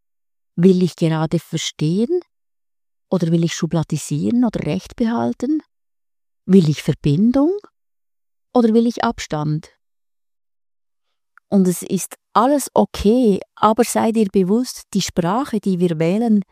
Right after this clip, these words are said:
die macht oft einen Unterschied. Sie kann Brücken bauen oder sie kann Mauern errichten. Nicht jede Beziehung, die schmerzt, ist toxisch. Manchmal ist sie ein Spiegel, ein Lernfeld,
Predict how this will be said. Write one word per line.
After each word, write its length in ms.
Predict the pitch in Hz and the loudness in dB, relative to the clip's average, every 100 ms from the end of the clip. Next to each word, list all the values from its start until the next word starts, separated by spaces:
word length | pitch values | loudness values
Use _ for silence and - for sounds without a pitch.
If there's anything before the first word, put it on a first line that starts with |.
| _ | _
die 80 | - | -2
macht 340 | 170 175 - - | 0 -2 -6 -8
oft 320 | 196 208 - | -6 -4 -6
einen 280 | 196 190 180 | -4 -2 -2
Unterschied. 720 | - 170 - - - 165 147 - _ _ | -2 -4 -4 -8 -6 -6 -8 -10 _ _
Sie 160 | - 180 | -4 -4
kann 300 | - 170 165 | 0 0 4
Brücken 420 | 190 226 240 185 | 2 2 4 4
bauen 460 | 165 170 190 208 214 _ _ _ - | 4 2 4 4 4 _ _ _ -2
oder 200 | 165 175 | 0 0
sie 220 | - 190 | -2 -4
kann 320 | - 180 180 | -4 -2 0
Mauern 440 | 156 139 143 151 160 | 0 0 0 0 -2
errichten. 720 | 147 147 147 - - 131 139 - _ _ _ _ _ | -4 -4 -8 -8 -6 -6 -6 -10 _ _ _ _ _
Nicht 240 | - 254 - | 6 6 6
jede 180 | 214 185 | 4 4
Beziehung, 560 | 185 - - 233 214 | 2 -4 0 2 4
die 120 | 185 185 | 2 0
schmerzt, 580 | - 165 190 190 - - | -2 -2 -2 -4 -8 -10
ist 180 | - - | -10 -8
toxisch. 600 | - 220 - - - - _ _ - - | -8 -8 -10 -10 -12 -16 _ _ -12 0
Manchmal 300 | 208 254 285 | 2 4 2
ist 200 | - 208 | 2 -2
sie 160 | - - | -2 -2
ein 180 | 175 165 | 0 0
Spiegel, 760 | - - 196 240 - 165 156 - - | -2 -2 -2 -2 -2 -4 -4 -8 -2
ein 200 | 170 160 | 2 2
Lernfeld, 880 | 160 151 180 202 - 151 151 - | 2 2 2 0 -2 -4 -6 -8